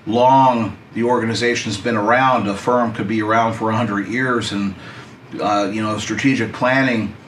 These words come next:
keeps everything fresh, keeps everything kind of moving forward. Um, how, from a, from a leadership position at V H B, I mean, what's your perspective on strategic planning, and, and how important is it in,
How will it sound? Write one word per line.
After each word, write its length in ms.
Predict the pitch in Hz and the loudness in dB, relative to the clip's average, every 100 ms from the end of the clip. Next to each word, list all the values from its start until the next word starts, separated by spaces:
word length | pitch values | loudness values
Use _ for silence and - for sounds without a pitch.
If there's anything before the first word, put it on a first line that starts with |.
| - - | -18 -2
keeps 280 | 143 127 | 0 2
everything 380 | 127 117 113 104 | 2 0 -2 -4
fresh, 500 | 104 131 131 120 - | -2 2 2 2 -2
keeps 260 | - 117 117 | -4 -4 -2
everything 400 | 110 107 110 104 | -2 0 -2 -2
kind 180 | 117 107 | 0 0
of 80 | 104 | 2
moving 380 | 120 117 107 | 0 0 -2
forward. 640 | 95 - 139 135 104 90 85 - - - - - | -2 2 4 4 2 -2 -6 -14 -18 -18 -16 0
Um, 540 | 117 120 123 120 117 - - - - | 4 6 4 2 -4 -14 -20 -20 -6
how, 520 | - - 247 247 - - - - - - - | -2 2 4 4 2 -6 -20 -20 -20 -20 -4
from 260 | 175 175 | 0 4
a, 100 | 165 | 4
from 220 | 156 165 | 4 4
a 20 | 160 | 4
leadership 460 | 214 220 190 - | 2 0 -2 -2
position 440 | 131 139 127 123 120 | 0 0 0 0 -2
at 80 | |
V 240 | 117 120 120 | 0 0 2
H 260 | 110 - | 0 -2
B, 200 | 131 123 | -4 0
I 80 | 113 | 0
mean, 160 | 117 123 | 0 2
what's 300 | 175 196 - | 2 0 2
your 200 | 156 139 | 4 2
perspective 680 | 117 110 - 113 - 110 98 | -2 -6 0 0 2 -2 0
on 260 | 113 113 | 0 2
strategic 600 | 113 117 110 113 104 101 | -2 -6 -4 -4 -2 -6
planning, 520 | - 113 110 110 104 98 | -4 -2 0 0 0 -2
and, 180 | 95 90 - - - | -2 -6 -18 -18 -4
and 160 | 113 | -2
how 340 | 107 131 151 143 | 0 4 4 4
important 720 | 120 - 123 113 110 104 - | 2 -2 0 0 0 -4 -2
is 200 | 123 101 | -2 -2
it 180 | 95 85 - - - - - - | -4 -6 -16 -20 -20 -20 -18 -2
in, 600 | 117 117 110 110 107 | 2 4 2 0 -2